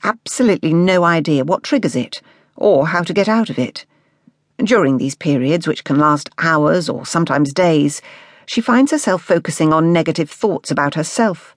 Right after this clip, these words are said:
and her decisions and worrying about her kids.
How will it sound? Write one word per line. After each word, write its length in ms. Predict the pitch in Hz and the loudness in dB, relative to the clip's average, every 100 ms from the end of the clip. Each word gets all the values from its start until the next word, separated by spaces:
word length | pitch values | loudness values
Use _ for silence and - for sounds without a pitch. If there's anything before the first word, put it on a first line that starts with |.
| _ | _
and 120 | 160 | -4
her 100 | 156 | -2
decisions 680 | 160 175 226 220 147 147 - - - _ _ | -2 0 -2 0 2 2 -2 -12 -20 _ _
and 140 | 175 | -2
worrying 320 | 180 185 143 143 | 2 2 2 2
about 240 | 151 139 | 0 0
her 100 | 147 | -4
kids. 560 | - 214 143 - - | -2 -2 -2 -6 -16